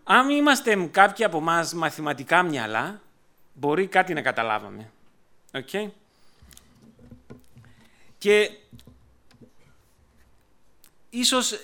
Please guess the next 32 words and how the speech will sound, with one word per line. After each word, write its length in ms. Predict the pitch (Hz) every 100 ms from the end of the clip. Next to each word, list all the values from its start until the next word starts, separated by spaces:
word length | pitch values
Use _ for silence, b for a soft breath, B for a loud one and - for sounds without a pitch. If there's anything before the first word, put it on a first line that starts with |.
| 196
να 140 | 196
μας 220 | 180 175
φαίνεται 560 | 214 220 220 214 202 196
θαυμαστό 540 | - 190 165 151 - 233
για 160 | 220
κάποιους 320 | 214 196 208
που 100 | -
δεν 200 | 175 175
είναι 240 | 156 131 120
τόσο 360 | 131 113 127
μαθηματικά 600 | 117 113 - 131 117 135
μυαλά. 400 | 139 139 - - - B B B B B B -
Έτσι. 340 | - - - _ _ b b b b
Αυτό 420 | - 170 - 339
που 100 | 302
είναι 300 | 285 320 311
όμως, 280 | 302 294 285
αδελφοί, 600 | 247 190 - - 202 175 - _ _ _ _
και 240 | 180 180 -
αυτός 280 | 175 - 254
ο 80 | 247
νόμος 320 | 277 330 302
θεωρείται 380 | 262 233 269 302
δεδομένος, 520 | 277 247 277 208 139
έτσι. 400 | 214 - 294 226
Ζούμε 300 | 180 247 269
βάσει 240 | 240 269
αυτού 220 | 254 - 233
του 100 | 269
νόμου, 260 | 269 165
της 120 | 139
βαρύτητας. 680 | 151 180 226 151 117 104